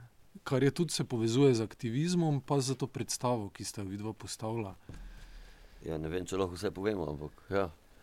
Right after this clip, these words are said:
Speaker 2: A mislim, o predstavi tako. Ehm.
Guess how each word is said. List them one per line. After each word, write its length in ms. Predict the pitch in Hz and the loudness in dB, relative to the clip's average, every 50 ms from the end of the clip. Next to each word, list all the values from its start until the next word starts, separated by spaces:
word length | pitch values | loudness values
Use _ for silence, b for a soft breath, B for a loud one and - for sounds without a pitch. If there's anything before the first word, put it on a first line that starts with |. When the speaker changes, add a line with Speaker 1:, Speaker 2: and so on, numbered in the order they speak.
| b b b b | b b b b
Speaker 2:
A 80 | - | -4
mislim, 240 | 113 117 - 101 98 | -4 -4 -2 -2 -4
o 80 | 95 85 | -4 -4
predstavi 520 | 87 90 - - - 98 95 87 85 78 | -4 -8 -8 -4 -2 0 0 0 0 -2
tako. 280 | - - - 82 78 67 - - b b b b b b b b b b b b b b - | -6 -6 -6 -6 -6 -6 -10 -16 b b b b b b b b b b b b b b -6
Ehm. 420 | - 87 85 82 82 80 78 76 | -2 0 2 2 2 0 -2 -4